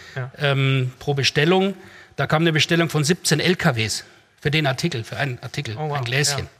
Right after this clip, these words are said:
Speaker 1: Ja.
Speaker 2: Ähm, und ich hab erst gedacht, oder wir haben gedacht, der hat sich vertippt, ne? Der
Speaker 1: Ja.
Speaker 2: Disponent, der hat irgendwie was
Speaker 1: <laughs>
Speaker 2: falsch gemacht am, an dem Besteller am
Speaker 1: Aprilscherz.
Speaker 2: P C.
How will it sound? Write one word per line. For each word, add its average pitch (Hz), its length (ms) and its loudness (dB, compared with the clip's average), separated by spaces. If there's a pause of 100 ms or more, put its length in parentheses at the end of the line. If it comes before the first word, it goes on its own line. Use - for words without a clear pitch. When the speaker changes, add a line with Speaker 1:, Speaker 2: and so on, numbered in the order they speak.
Speaker 1:
Ja. 120 60 -2
Speaker 2:
Ähm, 110 240 -2
und 113 180 -12 (100)
ich - 160 -8
hab 131 140 0
erst 120 180 0
gedacht, 127 380 -2
oder 117 120 -4
wir 123 80 -4
haben 127 100 -4
gedacht, 120 260 -2
der 131 60 0
hat 117 80 -4
sich - 120 -4
vertippt, - 440 -4
ne? 139 120 -2
Der 131 160 -2
Speaker 1:
Ja. 139 120 -4
Speaker 2:
Disponent, 135 580 -4
der 110 80 0
hat 110 100 -6
irgendwie 117 380 -6
was 113 240 -4
Speaker 1:
<laughs> - 0 -
Speaker 2:
falsch - 320 -2
gemacht 107 360 -6
am, 110 140 -12 (460)
an 127 100 0
dem 120 140 0
Besteller - 0 -
am 107 160 -6
Speaker 1:
Aprilscherz. 135 480 0
Speaker 2:
P 131 100 -6
C. 143 220 0